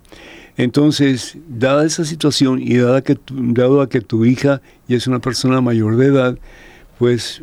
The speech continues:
ustedes tienen, ustedes si quieren pueden separarse, no hay ningún problema, aún pueden divorciarse, y yo imagino que ustedes están relativamente jóvenes todavía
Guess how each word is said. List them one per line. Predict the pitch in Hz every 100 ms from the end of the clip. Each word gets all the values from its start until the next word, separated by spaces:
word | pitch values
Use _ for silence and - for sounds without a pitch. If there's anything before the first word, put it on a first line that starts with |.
| 151
ustedes | 117 110 131 131
tienen, | - 131 127 123 117 143 - _ _ -
ustedes | 110 120 135 120
si | -
quieren | 113 135 143 156
pueden | 147 127 120
separarse, | 123 104 123 147 143
no | 123
hay |
ningún | 123 117
problema, | 120 120 147 131 - - - -
aún | 107 117 143
pueden | - 131 135
divorciarse, | 127 120 110 - 139 131 117 - 156 - - - - - _
y | - 120 120 120 117
yo | 123
imagino | 127 131 120 135 135 127
que | 131
ustedes | 110 - 127 123
están | 131 127
relativamente | 123 110 120 117 117
jóvenes | 107 135 131 127
todavía | - 120 113 117 147